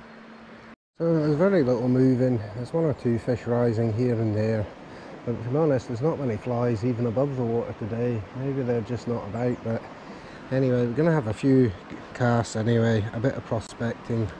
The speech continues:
with a dry fly. So when I was setting up, there's been a fish rising underneath,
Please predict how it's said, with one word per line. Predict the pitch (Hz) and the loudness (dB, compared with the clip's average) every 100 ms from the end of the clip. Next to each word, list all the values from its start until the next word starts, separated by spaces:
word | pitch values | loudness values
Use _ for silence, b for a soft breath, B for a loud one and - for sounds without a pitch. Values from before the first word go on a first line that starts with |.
| - | -8
with | 107 | -6
a | 104 | -6
dry | 104 101 107 | -6 -6 -6
fly. | - 107 107 101 - - - - B B B B - | -6 -6 -4 -2 -4 -4 -6 -8 B B B B -10
So | - 120 147 123 - 110 | -8 -6 -6 -6 -6 -6
when | 120 160 | -2 0
I | 151 | 0
was | 123 | 0
setting | 147 - 123 | -2 -2 -4
up, | 127 - | -6 -6
there's | 113 | -8
been | 123 117 | -4 -4
a | |
fish | - 147 - 113 | -2 -2 -2 -2
rising | 117 120 113 123 | -2 -2 -2 -2
underneath, | 123 117 123 113 - | -2 -2 -2 -2 -4